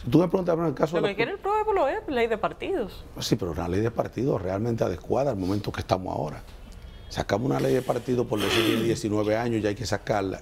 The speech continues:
Speaker 1: y no sacamos lo real, lo que se quiere, lo que puede resolver la situación en este momento.
Speaker 2: ¿Qué es lo que puede
Speaker 1: Entonces
Speaker 2: resolver la situación en este momento?
Speaker 1: Bueno, por ejemplo, ponernos de acuerdo en esos puntos, en saber que lo que va a salir,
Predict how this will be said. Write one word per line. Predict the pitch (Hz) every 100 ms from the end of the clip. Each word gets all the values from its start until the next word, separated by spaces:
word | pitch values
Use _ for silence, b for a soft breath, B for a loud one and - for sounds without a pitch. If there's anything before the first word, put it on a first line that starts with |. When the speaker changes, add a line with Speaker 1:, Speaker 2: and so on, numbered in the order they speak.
| -
Speaker 1:
y | 87
no | 95
sacamos | 104 - 107 104 90
lo | 90
real, | 90 87 104 104 - B B B -
lo | 92
que | 98
se | 92 -
quiere, | 110 104
lo |
que | 95
puede | - 107 107
resolver | 110 - 98 95 107
la | 98
situación | 98 - - 110 95
en | 85
este | 95 120
momento. | 127 - 101 - - -
Speaker 2:
¿Qué | 427
es |
lo | 508 392
que |
puede | 311 269
Speaker 1:
Entonces |
Speaker 2:
resolver | 240 214 196
la | 190
situación | 185 170 156 139 123
en | -
este | - 147
momento? | - - - 113 -
Speaker 1:
Bueno, | 170 139
por | - - 107
ejemplo, | 127 123
ponernos | - 110 101 123 127
de | 113
acuerdo | - 139 120 104 107 123 - - -
en | 95 98
esos | 98 127
puntos, | - 120 110 - - -
en | 120 127
saber | 135 110 101 95 - -
que | 98
lo | 92
que | 92
va | 90
a | 110
salir, | - 101 95